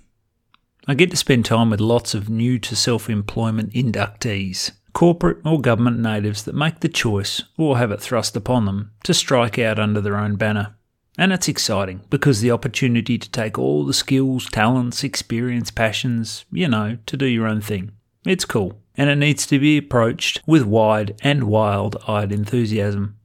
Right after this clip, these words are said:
'cause there's a big speed bump ahead. It's work. See, you think you know what work is until you work for yourself.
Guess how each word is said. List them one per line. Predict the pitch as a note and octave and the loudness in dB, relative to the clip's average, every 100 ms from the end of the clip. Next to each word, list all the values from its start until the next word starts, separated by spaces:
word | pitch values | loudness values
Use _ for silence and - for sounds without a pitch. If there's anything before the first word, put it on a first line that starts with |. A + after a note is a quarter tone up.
| _ _ _ | _ _ _
'cause | - A#2 A#2 G#2+ - - | -6 -2 -2 -4 -8 -2
there's | E3 C#3+ | 0 0
a | |
big | C3+ A#2+ G#2+ | 0 0 0
speed | - - A#2+ G2+ | -4 0 0 2
bump | G#2+ G2+ G2+ | 0 0 -2
ahead. | G#2 G#2+ G2+ G#2 - _ _ _ _ - | -4 -2 -4 -8 -20 _ _ _ _ -4
It's | C#3 - - - _ - | -4 -2 -8 -10 _ -4
work. | A2+ G2 - - - _ _ _ _ _ | -2 -2 -6 -12 -18 _ _ _ _ _
See, | - - B2+ B2 C#3 | -8 0 0 0 -2
you | D3+ C#3 | -2 -2
think | C3 F3 F#3 - | 0 2 2 2
you | C3 | 0
know | C#3 C#3 | 2 2
what | G#2+ G#2+ | 2 0
work | A2+ A2 - | 0 -2 -2
is | A2+ F#2+ E2 - - - | -2 -2 -4 -8 -10 -6
until | B2+ G#2+ G#2+ | -4 0 0
you | F#2+ | -2
work | F#2 F#2+ G2 | -2 -6 -6
for | G#2+ | -6
yourself. | F#2+ F#2 G2+ F#2 - | -4 -4 -4 -8 -12